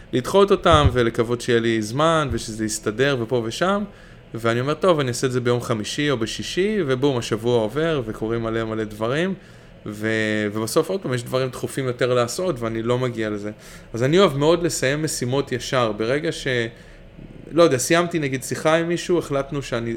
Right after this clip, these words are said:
אמור לעשות איזה טבלה של אקסל, אה, על איזה נכס שאנחנו קונים,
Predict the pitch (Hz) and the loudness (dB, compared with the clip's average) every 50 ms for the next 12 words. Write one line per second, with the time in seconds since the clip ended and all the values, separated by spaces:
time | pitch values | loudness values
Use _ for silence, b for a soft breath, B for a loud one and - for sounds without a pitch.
0 | - - 113 113 113 117 123 120 110 - 127 117 - 117 107 104 98 - 110 101 | -6 -6 -6 -4 -2 -2 -2 -2 -2 -2 -4 -4 -4 -4 -6 -6 -6 -6 -6 -4
1 | 107 110 117 113 117 - 117 101 101 - - - - 147 156 160 160 160 160 160 | -2 -2 -2 -2 -2 -4 -6 -6 -6 -8 -8 -4 0 2 2 2 2 0 -2 -6
2 | B B B B B B - - 110 110 107 107 104 101 101 101 107 104 104 101 | B B B B B B -8 -4 -2 0 0 0 0 0 -2 -2 -2 -2 -2 -4
3 | 107 110 117 120 120 123 117 - 117 107 107 104 - 110 101 - - 107 107 120 | -4 -2 -2 -2 -2 -4 -6 -6 -4 -6 -6 -8 -8 -10 -8 -4 -4 -4 -2 -2
4 | 139 151 156 151 143 | -2 -4 -4 -4 -6